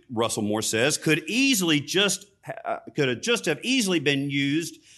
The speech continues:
have been the case if it had been framed in the reverse about the opin-, about an opinion on guns, is this. Here's the assumption. Jesus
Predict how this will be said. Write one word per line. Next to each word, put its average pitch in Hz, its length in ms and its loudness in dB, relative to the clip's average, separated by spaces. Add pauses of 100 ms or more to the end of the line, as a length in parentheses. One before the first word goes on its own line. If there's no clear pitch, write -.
(120)
have 151 200 2
been 151 140 4
the 147 100 0
case 156 400 2
if 143 160 -4
it 147 120 4
had 139 180 0
been 131 160 0
framed 156 480 2
in 143 220 -2
the 135 60 2
reverse 127 600 0
about 123 420 0
the 107 100 -2
opin-, 110 360 -4
about 104 260 0
an 101 80 -4
opinion 95 400 -4
on 87 140 -6
guns, 80 480 -12 (640)
is 165 300 2
this. 143 460 -2 (180)
Here's 151 260 -4
the 165 140 0
assumption. 180 600 -2 (800)
Jesus 147 960 4